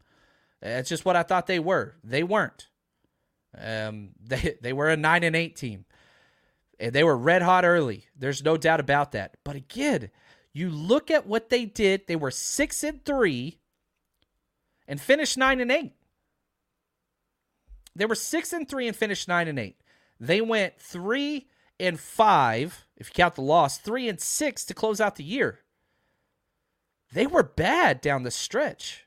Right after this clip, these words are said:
They really were. And their only wins, they beat the Rams twice down the stretch and the Jets. I think that was, like, Joe Flacco Jets, too.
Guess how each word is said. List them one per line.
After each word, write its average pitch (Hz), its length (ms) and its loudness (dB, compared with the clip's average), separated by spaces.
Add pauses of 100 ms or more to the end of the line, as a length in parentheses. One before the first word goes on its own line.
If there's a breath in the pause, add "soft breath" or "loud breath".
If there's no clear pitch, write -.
They 151 140 -8
really 262 300 0
were. 165 400 0 (1700)
And 185 160 2
their 214 140 6
only 294 320 4
wins, 240 560 0
they 151 100 0
beat 156 220 -6
the 139 80 0
Rams 208 440 -2
twice 208 600 2 (200)
down 156 200 4
the 147 60 -4
stretch 165 480 0
and 180 180 -4
the 110 80 -2
Jets. - 800 -2 (1700)
I - 40 -20
think 208 120 -6
that 160 60 0
was, 120 120 -2
like, 101 140 -6
Joe 160 200 -2
Flacco 104 460 -4
Jets, - 360 -14
too. 120 260 -10